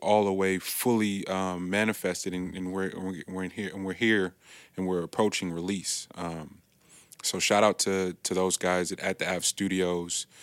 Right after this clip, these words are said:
Anybody looking to produce and eventually release their own show can go to at the av studios dot com and get a general breakdown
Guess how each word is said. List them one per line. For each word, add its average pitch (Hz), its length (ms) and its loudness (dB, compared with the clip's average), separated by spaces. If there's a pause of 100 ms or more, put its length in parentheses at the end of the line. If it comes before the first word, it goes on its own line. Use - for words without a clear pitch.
(260)
Anybody 110 440 6
looking 117 480 2
to 95 260 2
produce 104 760 0
and 98 320 -4
eventually 101 480 0
release 95 320 -2
their 92 180 -2
own 92 160 -6
show 104 460 6 (560)
can 104 160 2
go 113 240 8
to 120 100 4
at 113 160 4
the 101 140 2
av 101 80 0
studios 101 380 0
dot 104 220 2
com 90 380 -2 (480)
and 104 100 0
get 98 120 2
a 95 40 0
general 123 540 4
breakdown 101 920 2